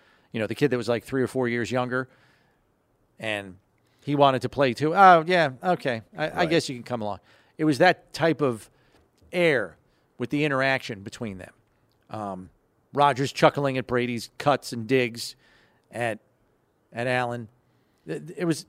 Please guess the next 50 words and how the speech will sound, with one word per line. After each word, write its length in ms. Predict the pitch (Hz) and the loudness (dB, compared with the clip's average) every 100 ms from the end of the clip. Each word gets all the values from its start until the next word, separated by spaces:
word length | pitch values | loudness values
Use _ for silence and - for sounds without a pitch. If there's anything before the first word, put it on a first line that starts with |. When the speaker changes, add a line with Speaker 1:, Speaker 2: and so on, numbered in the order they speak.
| _ | _
Speaker 1:
it 80 | 170 | -2
was 120 | 156 | 6
all 160 | 233 196 | 6 8
very 200 | 208 151 | 6 4
off-putting 540 | 143 147 - 131 104 | 4 2 2 -2 -2
for 140 | 104 | -10
me. 240 | 104 87 _ _ | -12 -14 _ _
It, 180 | 160 165 | 0 0
Speaker 2:
Mm-hmm. 140 | 147 - | 2 4
Speaker 1:
it 100 | 175 | 6
actually 320 | 214 165 147 | 6 6 2
annoyed 380 | 131 147 135 98 | 4 4 4 0
me. 180 | 82 - _ _ _ _ _ _ _ _ _ | -16 -20 _ _ _ _ _ _ _ _ _
Uh, 380 | 117 107 101 98 | -6 -4 -4 -4
I 120 | - | 0
don't 80 | 160 | 2
know 80 | 151 | 4
how 160 | 139 123 | 2 2
Josh 340 | 131 135 123 | 4 4 2
kinda 200 | 143 120 | -2 -6
kept 420 | - 135 - - _ _ _ _ _ _ _ _ _ _ - | 0 -2 -2 -14 _ _ _ _ _ _ _ _ _ _ -12
a 100 | 120 | -8
stiff 300 | - 151 139 | 2 4 4
upper 260 | 123 120 | 2 0
lip. 380 | 117 143 - _ _ _ _ _ - | 0 0 -2 _ _ _ _ _ -2
Speaker 2:
Well, 260 | 123 123 | 2 4
Speaker 1:
Because 540 | 120 139 151 135 113 - 143 | 2 0 2 2 0 -6 0
Speaker 2:
he 80 | |
didn't 140 | 165 160 | 4 10
Speaker 1:
there 80 | 196 | 12
Speaker 2:
have 80 | |
Speaker 1:
was, 140 | 202 160 | 12 10
Speaker 2:
any, 40 | |
he 60 | 147 | 2
couldn't 260 | - 190 240 | 6 12 12
Speaker 1:
there 20 | |
was 140 | 226 | 12
Speaker 2:
talk. 160 | 165 - 139 | 8 2 -8
He 120 | 151 | -2
couldn't 220 | 196 160 | 0 0
talk 220 | 170 170 | 2 2
'cause 60 | 120 | 2
he 60 | 135 | -4
was 80 | |
playing, 460 | 117 156 143 107 110 - | 0 2 2 0 -10 -12
he 100 | 127 | -8
was 100 | 135 | -4
playing 200 | 165 131 | -2 0
horrible 360 | 151 170 120 107 | 4 6 4 2
golf, 380 | 127 123 185 | 2 2 -2